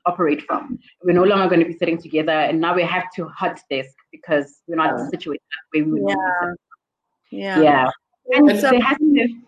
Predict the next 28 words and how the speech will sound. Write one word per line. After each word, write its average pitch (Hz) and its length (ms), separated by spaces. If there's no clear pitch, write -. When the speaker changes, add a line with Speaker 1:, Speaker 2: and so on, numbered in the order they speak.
Speaker 1:
yeah? 220 300
Speaker 2:
I'm, 240 180
I'm 247 180
just 277 280
saying, 240 400
I'm 226 100
seeing 269 260
from 220 180
the 202 60
comments 226 480
that, 196 340
uh, 190 440
Ferdinand 226 500
says, 208 400
uh, 170 540
they 185 320
are 175 100
gonna 185 240
be 175 200
working 180 360
from 196 200
home 185 220
forever, 185 600
and 170 360
they've 160 220
got 170 280
their 170 180
mobile 180 440